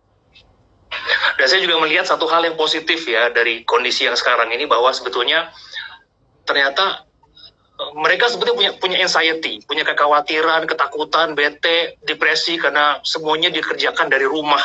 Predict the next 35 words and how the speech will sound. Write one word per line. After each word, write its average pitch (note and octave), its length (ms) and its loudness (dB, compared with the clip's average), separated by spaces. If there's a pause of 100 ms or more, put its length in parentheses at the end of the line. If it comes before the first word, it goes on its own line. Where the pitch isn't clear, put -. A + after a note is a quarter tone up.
(140)
gitu G#2 220 -4
ya. G2 160 -6 (640)
Dan C3+ 160 2
terutama C#3+ 320 2
mereka D3+ 320 2
yang, C#3+ 320 -2 (320)
eh, C3 180 -6
saya D#3+ 140 -2
beberapa C#3+ 640 2
be-, C3+ 240 -4
be-, A#2 280 -4 (680)
baca C#3 240 0
dari C3+ 240 2
referensi, C3 480 0 (560)
eh, D3+ 320 4 (400)
bahwa - 220 2
ternyata E3+ 480 0
untuk E3+ 240 -4
menjaga D3 400 2
mental C#3 720 2
anak-anak C#3 400 -2
remaja C3+ 400 -2
yang C3 160 0
dalam B2+ 240 0
kondisi C3 320 0
seperti - 400 -2
sekarang B2+ 240 0
ini F#3+ 320 -2 (160)
sangat C#3 320 -2
diperlukan, C#3 560 0
Mas. - 400 -4
Artinya, D3 480 0 (720)
banyak F3 400 0
momen-momen E3+ 560 2
spesial D#3+ 720 0